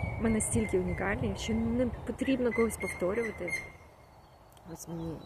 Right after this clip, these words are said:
підтьохують вже пташки. Як пташки співають. Вони унікально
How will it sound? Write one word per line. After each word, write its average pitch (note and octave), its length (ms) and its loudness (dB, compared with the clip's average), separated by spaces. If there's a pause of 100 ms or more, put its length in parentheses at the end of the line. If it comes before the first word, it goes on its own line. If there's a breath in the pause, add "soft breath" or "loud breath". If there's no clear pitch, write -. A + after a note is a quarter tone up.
(140)
підтьохують E3 640 -6
вже D#3+ 220 -8 (1500)
пташки. E3+ 380 -10 (880)
Як G3 140 -8
пташки - 500 -6
співають. E3 400 -4 (120)
Вони G#3+ 160 2
унікально A3+ 720 2